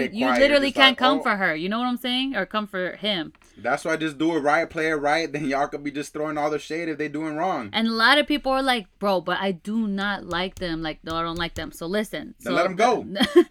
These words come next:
Speaker 1: So the article keeps saying, "Someone of the opposite sex may seem more attractive or empathetic than your spouse.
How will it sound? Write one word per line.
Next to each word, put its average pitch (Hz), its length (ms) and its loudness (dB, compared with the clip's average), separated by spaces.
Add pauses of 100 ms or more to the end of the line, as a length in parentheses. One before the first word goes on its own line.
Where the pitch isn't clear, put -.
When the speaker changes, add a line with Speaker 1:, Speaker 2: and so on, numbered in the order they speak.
(280)
Speaker 1:
So 240 240 0
the 233 120 0
article 277 440 4
keeps 247 240 -6
saying, 226 300 0
"Someone 285 460 2
of 277 100 0
the 240 60 0
opposite 220 460 -2
sex 214 260 -4
may 208 160 -2
seem 214 340 -4
more 214 240 2
attractive 254 640 0
or 180 180 -4
empathetic 185 600 -6 (360)
than 180 180 -2
your 170 120 -4
spouse. - 480 -4